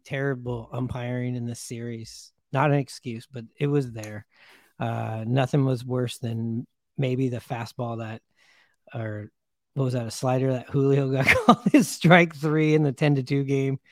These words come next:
here in his last at bat. It was terrible. Took the bat out of,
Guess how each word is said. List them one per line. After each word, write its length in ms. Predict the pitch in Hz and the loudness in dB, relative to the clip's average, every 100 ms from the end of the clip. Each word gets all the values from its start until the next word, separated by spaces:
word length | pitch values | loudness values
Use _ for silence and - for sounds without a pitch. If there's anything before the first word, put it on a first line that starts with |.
| - - _ - | -20 -20 _ 0
here 200 | 139 139 | 2 4
in 60 | |
his 140 | 135 127 | 2 2
last 260 | 131 131 | 2 2
at 60 | 131 | 0
bat. 120 | 139 | 2
It 40 | 143 | 2
was 140 | 180 | 0
terrible. 560 | 143 127 120 117 113 - - - | -2 -2 -4 -6 -10 -12 -18 2
Took 160 | 190 | 4
the 80 | - | 4
bat 400 | 143 160 160 160 - | 8 8 8 4 4
out 240 | 151 156 | 6 8
of, 300 | 151 135 139 | 6 4 -2